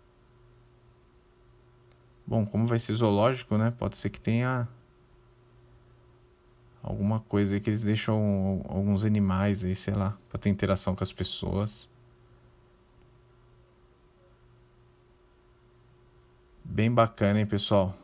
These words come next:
Logo, logo a gente vai fazer esse, um vídeo novamente aqui com o parque funcionando aqui, ó.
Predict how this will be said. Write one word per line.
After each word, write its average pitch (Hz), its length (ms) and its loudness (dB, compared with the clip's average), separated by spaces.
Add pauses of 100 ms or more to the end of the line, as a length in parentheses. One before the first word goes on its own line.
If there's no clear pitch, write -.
(600)
Logo, 107 200 -4
logo 107 180 2
a 110 40 2
gente 107 180 0
vai 104 120 0
fazer 104 280 0
esse, 104 400 0 (1160)
um 98 60 -4
vídeo 104 280 2
novamente 101 600 2
aqui 104 180 -2
com 107 180 0
o 101 60 2
parque 104 340 2
funcionando 98 800 0
aqui, 95 240 -4
ó. 95 100 2